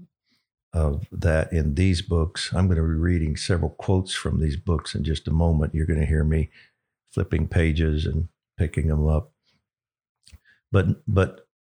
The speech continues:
no one that understands Scripture is saying that we should ignore the past and just act like it never happened. What we do teach is that we can repent for the sins of the past,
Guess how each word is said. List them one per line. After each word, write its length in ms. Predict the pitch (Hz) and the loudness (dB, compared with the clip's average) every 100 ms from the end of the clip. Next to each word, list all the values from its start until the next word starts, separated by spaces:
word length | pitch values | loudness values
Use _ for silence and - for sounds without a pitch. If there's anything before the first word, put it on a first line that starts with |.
| - | 0
no 240 | 95 113 | 2 2
one 300 | 139 123 107 | 2 2 2
that 200 | 85 - - | 0 -4 -2
understands 840 | 95 92 90 - 82 85 76 - - | 0 2 0 0 0 2 0 -4 -4
Scripture 680 | - - 104 95 - 80 - | -4 0 -2 -2 -4 -4 -2
is 180 | 90 - | -2 -2
saying 500 | - 92 85 80 78 | 0 2 2 2 0
that 200 | 73 - _ - | -2 -6 _ -4
we 140 | 87 | -2
should 340 | 87 - - - | 0 -2 -4 -4
ignore 400 | 76 78 82 85 | -2 0 2 0
the 100 | 80 | -2
past 560 | - 80 73 73 - | -2 0 0 0 -4
and 100 | 69 | -4
just 200 | 80 76 | -4 -4
act 260 | - 76 - | -2 -2 -2
like 160 | 69 | -4
it 120 | - - | -4 -4
never 180 | 69 | -4
happened. 520 | 76 117 117 - 78 - _ _ _ _ _ _ _ _ | 0 0 0 0 -2 -4 _ _ _ _ _ _ _ _
What 140 | 92 | -2
we 100 | 87 | 0
do 200 | 82 110 | 2 2
teach 420 | 143 - 82 82 - | 0 0 -2 -2 -4
is 240 | 78 80 | -4 -2
that 300 | 80 76 - | -2 -2 -2
we 180 | 82 98 | 0 0
can 280 | - 87 69 | 0 -2 0
repent 720 | 71 - - 143 78 - - _ _ _ _ _ _ | -2 -4 -2 0 0 -4 -12 _ _ _ _ _ _
for 160 | - 82 | -4 0
the 120 | 78 | 0
sins 400 | - 92 78 76 | 0 2 2 0
of 120 | 73 | -2
the 80 | 78 | -4
past, 680 | - 87 80 71 85 - | -2 0 0 0 -2 -6